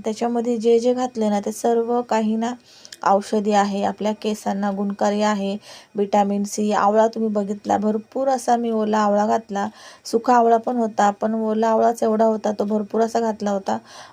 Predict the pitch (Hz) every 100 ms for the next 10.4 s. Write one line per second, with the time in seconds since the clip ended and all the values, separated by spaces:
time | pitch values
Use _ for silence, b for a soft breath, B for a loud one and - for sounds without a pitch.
0 | - 214 240 254 226 240 247 233 233 226
1 | 208 196 247 294 277 233 208 196 190 233
2 | - 220 220 208 226 247 214 202 190 196
3 | 190 190 196 196 208 202 208 262 B B
4 | B 202 254 254 262 214 226 208 202 202
5 | 202 214 214 208 214 214 214 247 247 -
6 | 233 208 202 202 240 277 247 - 190 208
7 | B B B - 226 240 247 226 220 254
8 | 262 269 262 247 247 240 233 220 202 202
9 | - 220 247 214 - 214 - 220 233 262
10 | 240 196 196 277